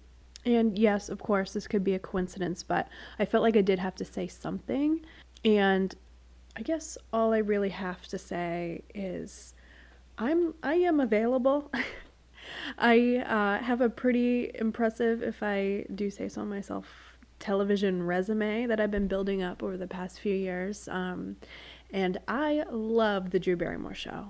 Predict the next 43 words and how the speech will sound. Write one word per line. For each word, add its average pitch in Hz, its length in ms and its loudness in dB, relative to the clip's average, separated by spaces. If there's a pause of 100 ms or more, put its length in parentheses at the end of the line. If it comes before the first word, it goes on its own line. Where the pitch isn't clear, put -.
(160)
and 214 140 -2
I 196 500 2
would 190 460 0 (600)
love 196 760 0
to 180 340 -2
be 160 180 -4
able 165 180 -6
to - 180 -10 (440)
officially 254 960 0
contribute 262 600 0
in 226 120 0
any 190 180 0
way 190 180 0
that 180 140 -2
I 180 280 -4 (580)
could. - 340 0 (360)
So, 220 560 4
um, 196 640 2
I'm 220 180 4
just 208 420 2
putting 214 240 2
that 185 120 0
out 180 180 0
into 185 220 -8
the - 240 -4
ether, 175 240 -4
into 180 220 -8
the 185 60 -6
universe. 180 680 -6
Um, 170 320 -8
I 175 60 -8
would 180 120 -6
love 175 140 -10
to - 80 -18
work - 200 -10
with, 269 420 4
work 196 200 0
for 202 380 4
this 190 160 -2
show 175 440 0
in 190 140 -2
any 175 240 -4
way. 170 460 -4